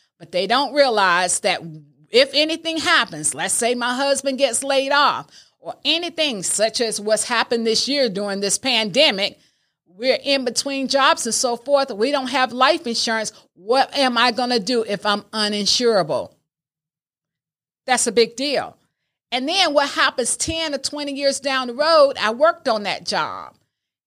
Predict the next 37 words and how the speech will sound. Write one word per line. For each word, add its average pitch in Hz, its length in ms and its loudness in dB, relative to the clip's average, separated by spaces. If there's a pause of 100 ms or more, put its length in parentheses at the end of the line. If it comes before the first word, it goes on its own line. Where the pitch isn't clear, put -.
(120)
Can 233 200 -6
I 277 140 4
get 302 260 2
that 285 180 2
insurance? 294 600 -2
And 226 160 0
how 302 320 -2
much 320 240 2
will 277 240 2
it 190 240 0
be 262 180 -2
now 247 840 -2 (360)
at - 140 -4
the - 180 2
age 285 340 2
that 262 120 4
I 233 120 4
am 240 320 -2 (240)
now? 269 840 -2 (460)
Even 381 340 0
if 262 160 -2
I'm 175 200 -2
healthy, 151 640 -8 (560)
the 208 100 -4
difference 285 460 0
between 254 520 -2
what 233 160 6
it 254 80 4
would 233 140 2
have 214 80 -2
been 226 240 -2
then 320 380 2
if 247 140 -2
I 214 60 2
had 208 300 -2
private 190 360 0
insurance 180 500 -6